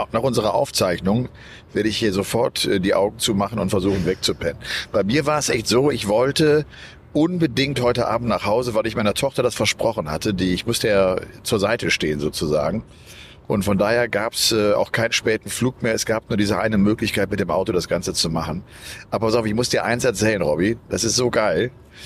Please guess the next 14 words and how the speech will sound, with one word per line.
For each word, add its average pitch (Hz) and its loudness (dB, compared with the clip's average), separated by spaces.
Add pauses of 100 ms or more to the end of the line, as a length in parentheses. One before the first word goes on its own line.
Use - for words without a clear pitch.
(240)
Ich - -6
bin 123 0
in 135 -2
Polen, 147 2
ich 120 -2
bin 120 0
in 110 0
Katowice. 127 0 (760)
Und 101 0
weißt 113 2
du, - 2
wen 120 2
ich 120 0
treffe? 147 0